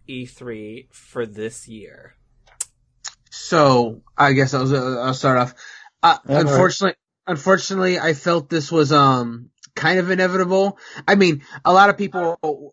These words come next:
Speaker 2: the only people that were, like, really confused about it, 'cause, you know, it is E three, the biggest. Like, obviously, you said there's been a few other cancellations this year. We've had South by Southwest, which I think was supposed to be this week, the gaming p-,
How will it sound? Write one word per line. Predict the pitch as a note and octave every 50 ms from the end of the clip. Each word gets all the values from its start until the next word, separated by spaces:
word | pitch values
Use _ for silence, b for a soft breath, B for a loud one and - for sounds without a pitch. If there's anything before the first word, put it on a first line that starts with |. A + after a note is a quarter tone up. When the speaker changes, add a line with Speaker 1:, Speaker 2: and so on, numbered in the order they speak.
| _ _ E3+
Speaker 2:
the | F3 F#3 G3 G#3
only | A3 A3+ A3
people | A3 G#3+ G#3 F3 F#3+ F3+
that | F3 E3 D#3
were, | D#3 D#3+ D#3
like, | D3 C#3 C3+ C3
really | C#3 C#3+ C#3+ C#3+ C#3 C3+ C3
confused | C3 C3 B2+ C#3 C3+ C3+
about | D3 C#3
it, | C3+
'cause, | C#3 D3
you | C4
know, | A#3 F3
it | F3+ A3+
is | B3+ C4 A#3+ A3 -
E | F3 F#3 D#3+
three, | C#3 - D#3+ E3 D#3 C3 A2+ A2 A2+ A#2 _
the | - C#3+ D3
biggest. | C3+ B2 B2+ - A3+ G3 D#3+ C3 A#2+ - - -
Like, | D#3 C#3 C3 C#3
obviously, | D#3+ F3 F3+ F3 D#3+ C#3+ D#3 C#3 C3 B2+
you | - D#3+ D#3+
said | C#3 - D#3 C#3+
there's | C#3+ C3+ C3
been | C3+ C#3 C3 C3
a | B2+
few | - - D3 C#3
other | C3 B2+ C3
cancellations | C3 - D3 C3 B2+ - C3 A#2+ A#2+ B2+
this | B2+ A#2+ - -
year. | C3 B2
We've | B2 C3 B2+ A#2+
had | C#3+ B2+ B2 A#2 -
South | - D#3 C#3+ D3 C#3 C3+ C3+
by | C#3+ C3
Southwest, | C3 - D3+ C3 A#2 - C3 C3+ C3+ C3 C3 C3+ - - - C#3+
which | C3+ B2+ B2 -
I | A#2+
think | - G#3 A#3+
was | A3 G#3 -
supposed | - D#3 C#3+
to | C3
be | C#3 A#2
this | C#3 C#3+ -
week, | - B2 A#2 -
the | A#2+
gaming | B2 B2+ C3 B2 A#2 A2+
p-, | C3+ C3 A#2+ A2 A#2